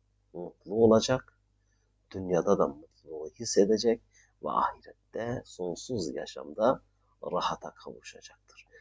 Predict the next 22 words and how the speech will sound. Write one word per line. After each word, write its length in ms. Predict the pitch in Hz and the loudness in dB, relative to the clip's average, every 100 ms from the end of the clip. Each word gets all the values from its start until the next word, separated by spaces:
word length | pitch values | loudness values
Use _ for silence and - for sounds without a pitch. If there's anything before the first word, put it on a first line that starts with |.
| _ - | _ 4
Rahata 680 | 117 117 156 180 170 135 - | 8 10 12 12 12 10 12
kavuştuğu 840 | 139 131 135 - 143 151 170 - | 12 12 12 8 10 12 12 12
oranda 420 | 107 104 95 135 | 12 12 12 12
da 260 | 208 202 - - _ - | 12 12 8 -12 _ -4
Allah'ın 440 | 98 95 87 95 | 4 6 6 4
cemalini 580 | 87 82 80 76 76 110 | 4 2 4 2 0 -6
seyredecek 840 | - 135 135 131 127 131 - _ _ _ _ _ _ | 0 2 4 2 2 4 2 _ _ _ _ _ _
ve 80 | 80 | -10
sonsuz 880 | - - 76 80 - - 147 87 - - | -8 -8 -4 -4 -2 4 6 4 -2 -10
özgürlüğe 800 | 80 - 78 71 69 78 80 - _ | -10 -12 -16 -18 -16 -10 -10 -10 _
kavuşacaktır. 920 | - - - - - _ _ - - _ _ _ _ - | -10 -10 -14 -20 -20 _ _ -20 -20 _ _ _ _ -16
Evet 240 | 82 73 | -16 -16
aziz 240 | 69 - - | -20 -20 -20
kardeşlerim, 640 | - _ - - _ _ _ _ _ _ _ _ | -20 _ -20 -20 _ _ _ _ _ _ _ _
bugün 340 | - 117 - - _ | -12 -12 -16 -20 _
bu 40 | |
kadar. 460 | _ _ _ _ _ _ _ _ _ - | _ _ _ _ _ _ _ _ _ -6
Bir 140 | 120 | -2
başka 280 | - - _ | -4 -6 _
sohbette 520 | _ _ - - - | _ _ -20 -20 -20
buluşmak 480 | - - - _ _ | -20 -20 -20 _ _
üzere. 200 | - _ | -20 _